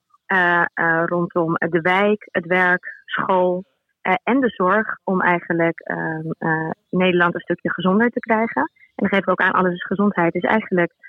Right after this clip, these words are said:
eh, opgericht vanuit de Rijksoverheid. Eh, en we, we mogen,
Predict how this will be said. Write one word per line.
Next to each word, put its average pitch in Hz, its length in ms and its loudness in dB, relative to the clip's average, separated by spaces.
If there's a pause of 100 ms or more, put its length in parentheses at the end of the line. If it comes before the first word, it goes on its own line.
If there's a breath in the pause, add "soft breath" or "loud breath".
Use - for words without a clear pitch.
(120 loud breath)
eh, - 200 -2
opgericht 196 420 0
vanuit 175 240 0
de 185 60 0
Rijksoverheid. 233 760 0 (920)
Eh, 202 240 2
en 196 200 0
we, 190 220 -2
we 196 160 -2
mogen, 190 480 0